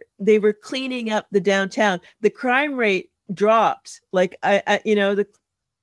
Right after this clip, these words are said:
like, it was just this huge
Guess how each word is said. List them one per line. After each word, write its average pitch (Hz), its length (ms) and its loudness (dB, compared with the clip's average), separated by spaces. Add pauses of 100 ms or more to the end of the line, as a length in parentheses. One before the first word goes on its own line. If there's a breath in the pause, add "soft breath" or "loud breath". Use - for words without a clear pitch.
(120)
like, 214 360 -2
it 214 180 -4
was 220 320 -4 (300)
just 262 320 -4
this 254 240 -4
huge 254 760 -2